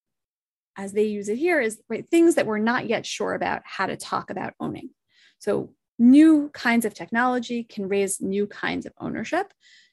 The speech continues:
And we have to think about, what does it mean to own those things? Which of these rules do we want to apply?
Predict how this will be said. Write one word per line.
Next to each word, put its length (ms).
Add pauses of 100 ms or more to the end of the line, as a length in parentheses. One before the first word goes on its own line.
(160)
And 640 (280)
we 100
have 120
to 100
think 200
about, 400 (340)
what 200
does 140
it 80
mean 180
to 100
own 140
those 240 (100)
things? 200
Which 240
of 100
these 220
rules 360
do 100
we 80
want 220
to 100
apply? 280